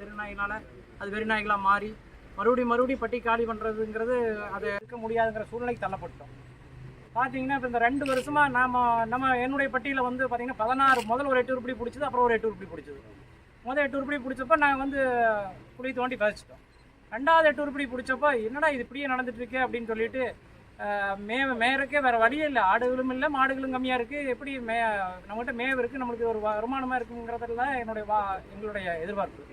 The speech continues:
இந்த சூழ்நிலையில் நாங்க என்ன பண்ணோம்னா, ம், சரி அப்படின்ட்டு நாங்க தாசில்தார் ஆபீஸ்ல எடுத்துட்டு போய் எங்க கவன ஈர்ப்பு ஒரு ஆர்ப்பாட்டம் ஒண்ணு பண்ணோம் எங்க காங்கேயத்துல. அப்புறம் பாத்தீங்கன்னா, தொடர்ந்து அங்க இதெல்லாம் நாங்களாம் ஒன்று கூடி இதை பண்ணும்போது, அந்த நிகழ்வு வந்து அன்றாட நிகழ்வுங்கிறது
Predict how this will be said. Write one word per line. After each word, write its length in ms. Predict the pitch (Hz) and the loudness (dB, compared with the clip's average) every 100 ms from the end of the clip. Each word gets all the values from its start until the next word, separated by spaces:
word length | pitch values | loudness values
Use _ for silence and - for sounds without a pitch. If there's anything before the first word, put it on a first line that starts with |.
| - - - - - - | -20 -20 -20 -20 -14 -8
இந்த 140 | 247 269 | -4 -2
சூழ்நிலையில் 480 | 294 311 311 294 | 0 0 2 2
நாங்க 140 | 269 262 | 2 2
என்ன 160 | 277 | -2
பண்ணோம்னா, 680 | 269 269 262 269 311 277 240 | -2 0 -2 4 4 4 0
ம், 160 | 226 214 208 | -2 -8 -6
சரி 320 | - 247 247 | 0 2 2
அப்படின்ட்டு 280 | 233 269 294 | 0 -2 2
நாங்க 260 | 262 220 | 2 4
தாசில்தார் 320 | 240 254 262 254 | 2 2 4 4
ஆபீஸ்ல 300 | 233 208 220 | 4 0 -2
எடுத்துட்டு 300 | 214 214 196 | -2 -2 -6
போய் 180 | 226 | -4
எங்க 240 | 254 226 208 | -2 -4 -4
கவன 220 | 196 233 240 | -2 0 0
ஈர்ப்பு 220 | 214 208 | -4 -4
ஒரு 120 | 202 | -2
ஆர்ப்பாட்டம் 440 | 196 202 202 190 | -2 -2 -4 -6
ஒண்ணு 120 | 180 170 | -10 -10
பண்ணோம் 420 | 165 170 165 - | -10 -8 -10 -12
எங்க 220 | 165 170 165 | -6 -4 0
காங்கேயத்துல. 420 | 175 165 156 147 - - - - - - | 0 -2 -10 -16 -16 -20 -16 -14 -14 -8
அப்புறம் 280 | 233 240 226 | -4 -2 2
பாத்தீங்கன்னா, 420 | 262 269 277 311 | 2 2 2 2
தொடர்ந்து 420 | 262 285 349 349 | 2 4 4 6
அங்க 480 | 339 294 285 269 254 | 4 4 4 4 2
இதெல்லாம் 460 | 254 262 269 330 311 | 0 0 2 4 6
நாங்களாம் 280 | 294 320 302 | 6 6 6
ஒன்று 220 | 285 320 | 4 0
கூடி 160 | 320 | 0
இதை 120 | 302 277 | -2 -2
பண்ணும்போது, 720 | 269 311 285 302 320 269 220 240 - - - - | -2 -2 2 0 2 2 2 -2 -14 -20 -20 -10
அந்த 160 | 247 247 | -4 -2
நிகழ்வு 280 | 277 359 349 | 0 2 4
வந்து 240 | 311 349 | 4 6
அன்றாட 440 | 262 277 330 349 | 6 6 6 6
நிகழ்வுங்கிறது 580 | 320 302 311 302 302 294 | 6 2 0 4 4 4